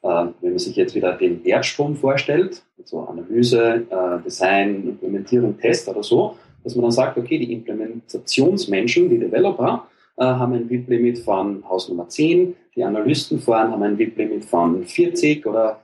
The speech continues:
wie auch immer. Das heißt, man kann, ähm, ja, man beschränkt hier quasi über den Wertstrom hinweg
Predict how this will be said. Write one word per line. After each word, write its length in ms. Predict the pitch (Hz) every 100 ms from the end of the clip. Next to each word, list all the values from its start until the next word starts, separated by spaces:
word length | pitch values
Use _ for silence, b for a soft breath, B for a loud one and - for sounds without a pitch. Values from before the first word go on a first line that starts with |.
| _
wie 200 | 123 143
auch 160 | 135 131
immer. 280 | 123 107 -
Das 160 | 90 95
heißt, 240 | 113 - b b _
man 100 | 110
kann, 360 | 117 104 104 -
ähm, 420 | 107 113 113 117 - _
ja, 260 | 113 90 - _
man 180 | - 110
beschränkt 480 | 120 - 117 123 120
hier 220 | 147 151
quasi 440 | - 113 120 127 123
über 260 | 143 165 123
den 260 | 120 113
Wertstrom 640 | 107 117 - - 117 120 117
hinweg 460 | 104 104 - -